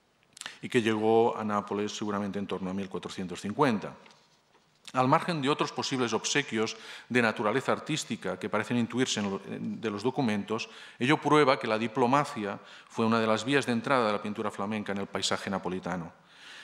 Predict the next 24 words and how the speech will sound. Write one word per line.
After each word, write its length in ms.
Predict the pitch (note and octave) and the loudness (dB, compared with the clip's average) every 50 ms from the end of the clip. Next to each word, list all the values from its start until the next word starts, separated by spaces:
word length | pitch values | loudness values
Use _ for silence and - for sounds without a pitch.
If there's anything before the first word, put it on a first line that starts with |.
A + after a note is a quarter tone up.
| - - - | -20 -6 0
Y 100 | B2 B2+ | 2 4
no 120 | C#3 C#3+ | 4 4
solo 280 | - - D3 C#3+ C3+ B2+ | 4 6 6 8 8 8
a 60 | B2 | 6
través 300 | - A2+ A2+ B2 B2 G#2+ | 4 2 2 2 2 2
de 60 | A2+ | 0
la 100 | A2 A2 | -2 2
corte 260 | A2 A2 G#2 - G#2+ | 0 -2 0 0 -4
borgoñona. 640 | G2+ G2 G2+ F#2 G2+ A#2 C3+ C#3+ B2+ G2 D#2+ - - - - - - - - - _ | -2 -2 -2 -2 -2 0 0 0 0 0 -2 -6 -8 -16 -20 -20 -20 -20 -20 -6 _
Otros 300 | G#2+ G#2+ - A2 - - | -2 0 0 -2 0 2
centros 280 | C3 B2 A2+ B2 A2 | 0 2 2 0 -2
italianos 460 | G#2+ G2+ G#2+ G#2 A2+ B2 A#2+ A#2 G#2+ | 0 0 0 2 2 2 2 0 0
fascinados 520 | - - G#2 - - G#2+ G#2+ A2 A2 G#2+ - | -2 -4 -4 -2 -2 -2 0 2 2 0 -2
por 140 | - G2+ G2+ | -2 -2 -2
las 120 | F#2+ - | -2 -2
produ-, 200 | - G#2 G2 F2+ - - - - _ | -4 -6 -6 -6 -8 -16 -20 -20 _
producciones 540 | _ G2+ F#2+ F#2+ F#2 - - B2+ A#2 A2+ A2+ | _ -6 -6 -6 -6 -2 0 2 2 2 0
septentrionales 760 | - - - - G2 - B2 C3 - D3 C3+ A2+ A2 A#2 A#2+ | -4 -6 -6 -8 -6 -6 -6 -2 -2 0 2 2 2 2 0
debieron 280 | A#2 G2+ G#2 G2+ G#2 G#2+ | -2 -2 -2 0 0 0
actuar 500 | G2+ - - - G2+ G2+ G2 G2 G#2 A2 | 0 -2 -4 -2 2 2 4 4 2 0
de 80 | G#2 | -2
la 80 | F#2+ F#2 | -2 -2
misma 240 | F#2 F#2 - F2+ F2+ | -4 -4 -4 -4 -2
manera. 460 | F#2+ G2 G2+ B2 B2+ - - D3 - | -2 0 0 0 0 -2 -2 -8 -10